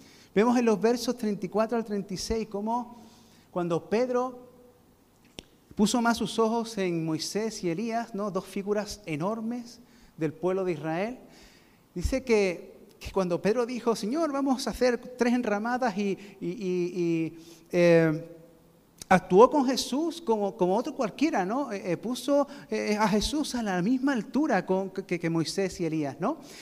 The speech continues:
Y dice que en ese momento una sombra los cubrió. Una sombra cubrió a Pedro, a Juan, a, a Jacobo, y, y dice que tuvieron temor, ¿no? Que se escondieron, ¿no?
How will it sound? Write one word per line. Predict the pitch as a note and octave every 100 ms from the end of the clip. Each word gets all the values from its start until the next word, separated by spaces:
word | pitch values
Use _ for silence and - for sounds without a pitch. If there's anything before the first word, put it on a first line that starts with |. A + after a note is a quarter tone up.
| -
Y | G3
dice | C#4 - E4+
que | C#4 G3+
en |
ese | A3+ D#4+
momento | D4+ B3+ D4 D4
una | C4+ A3
sombra | - - C#4+ D4 F#3 D#3 C3 - -
los | D#3 D#3
cubrió. | - D3 C#3 C3 A#2 - - - _ _ _ _ _ -
Una | A3+
sombra | - C#4 C4 F#3
cubrió | F3+ E3 F3 G#3 B3 - - -
a | C3
Pedro, | - F#3 A3 A3 A3
a | D#3+
Juan, | - F#3+ G#3 A3 A3 - - -
a, | F3+ D#3+ D3+ D3+
a | E3+
Jacobo, | C#3 D3+ G3+ B3 C#4 D4+ - - - -
y, | F#3 F3+ F3
y | E3+
dice | F3 -
que | A3+
tuvieron | F#3+ F#3 G#3+
temor, | - E3+ G3 E3+
¿no? | G3+
Que | E3
se | E3
escondieron, | D3+ D3+ D3+ E3+ C#3 B2+
¿no? | E3 A#3